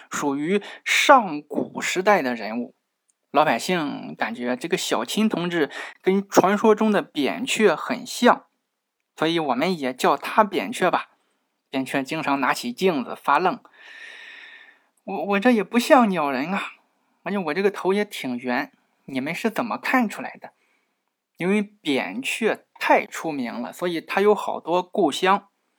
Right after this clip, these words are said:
其中济南也说扁鹊是济南人，而且还是长清人。不管学术界怎么讨论，反正据我推断，扁鹊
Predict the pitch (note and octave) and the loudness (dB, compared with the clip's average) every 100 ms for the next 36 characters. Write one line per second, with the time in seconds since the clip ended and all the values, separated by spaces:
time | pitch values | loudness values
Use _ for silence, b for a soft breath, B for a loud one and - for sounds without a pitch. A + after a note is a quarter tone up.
0 | _ _ - D3+ D#3+ F#3+ - C#3+ A#2+ A2 | _ _ -10 -6 -2 -2 -4 -6 -4 -2
1 | A2+ D#3 D3+ G2+ - C#3+ C#3+ B B B | 0 0 -4 -8 -2 -2 -2 B B B
2 | _ C#3+ A#2+ A#2 - F3 C#3+ - C#3+ - | _ -6 -4 -6 -4 -2 -2 -4 -6 -10
3 | - C3 A2 G2 B2+ B2 - _ - D#3+ | -10 -8 -8 -4 -2 -4 -6 _ -4 -4
4 | - A#2 C#3 - C#3+ - - F#3+ - G3+ | -4 -6 -6 -6 -8 -4 -2 -2 -2 -2
5 | B2 - _ _ _ _ _ _ _ _ | -2 -8 _ _ _ _ _ _ _ _
6 | _ _ _ - A#3+ E3 C#3 - F#3+ G#3 | _ _ _ 2 6 6 4 4 6 6
7 | G#3 E3 A3 F#3 F#2+ G2+ - B2 D3+ - | 6 2 6 6 4 -6 -4 -4 -2 -4
8 | A2+ E3 - _ _ _ _ _ _ _ | -2 -2 -4 _ _ _ _ _ _ _
9 | _ - C#3 D#3 F#3+ E3+ - A#3+ G#3 C#3+ | _ 0 0 2 -4 -6 0 2 2 0
10 | B2 G2 G2+ C3 C#3 - F3+ F3+ F#3 C#3+ | -6 -8 -4 -4 -4 -4 -4 2 2 2
11 | - B B B B _ - C#3 G#3 C4 | -4 B B B B _ 0 2 2 -4
12 | - E3+ | 0 0